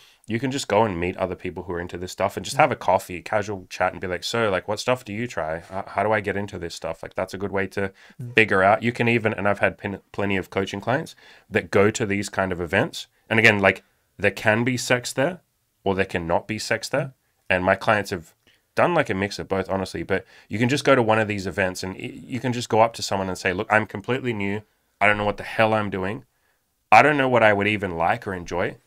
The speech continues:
Speaker 1: Where do I start?" And
Speaker 2: Mm.
Speaker 1: people will go, "Okay, well, like, here,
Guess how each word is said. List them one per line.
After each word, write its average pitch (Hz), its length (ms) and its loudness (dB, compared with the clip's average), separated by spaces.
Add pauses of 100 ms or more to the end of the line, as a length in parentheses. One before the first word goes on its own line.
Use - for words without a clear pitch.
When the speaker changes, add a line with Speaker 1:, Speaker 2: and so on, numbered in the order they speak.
(400)
Speaker 1:
Where 107 140 -2
do 170 100 2
I 127 80 4
start?" 98 500 0 (200)
And 104 140 -2
Speaker 2:
Mm. 127 40 -10
Speaker 1:
people 101 160 -2
will 101 80 -2
go, 101 220 0
"Okay, 185 240 2
well, 202 180 -2
like, 165 200 -2
here, 151 360 -2